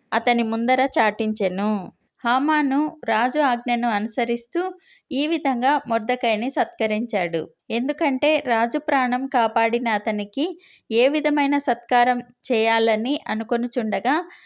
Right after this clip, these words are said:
హామాను తన కోసమే అనుకుని ఈ విధంగా అని చెప్తాడు. కానీ మన దేవుడు మొర్దెకై శత్రువుతోనే మొర్దెకైకు ఘనతనిప్పించాడు.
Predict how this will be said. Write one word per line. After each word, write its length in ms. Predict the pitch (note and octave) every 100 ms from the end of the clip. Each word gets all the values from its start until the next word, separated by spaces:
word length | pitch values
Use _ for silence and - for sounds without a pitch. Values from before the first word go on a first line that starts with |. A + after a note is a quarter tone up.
| _ -
హామాను 640 | B3 C4 D4 C#4 C4 D4 - A#3+
తన 140 | A3+
కోసమే 640 | B3+ C#4 - C#4+ D4 D4+ - A#3+
అనుకుని 580 | A#3+ A#3+ B3+ D4+ D#4+ A#3
ఈ 200 | A#3+ C#4
విధంగా 580 | C#4+ B3+ A#3 B3 C4+ C4
అని 160 | - B3+ -
చెప్తాడు. 520 | G#3+ - F#3 E3+ E3+ - _ _ _ -
కానీ 460 | C4 D4 E4+ - A#3
మన 160 | B3
దేవుడు 640 | B3 B3 C4 C#4+ C#4 D4 - A3
మొర్దెకై 580 | A#3 A#3 C4 C4+ C#4+
శత్రువుతోనే 1000 | C#4+ A#3 G#3+ C4 C#4+ C#4 B3+ C#4 F4+ F4+ -
మొర్దెకైకు 600 | A#3 A#3+ B3 B3+ B3 A#3+
ఘనతనిప్పించాడు. 1160 | B3+ B3+ A3 A3+ A3 G#3 - G3+ G#3+ F3 E3 E3+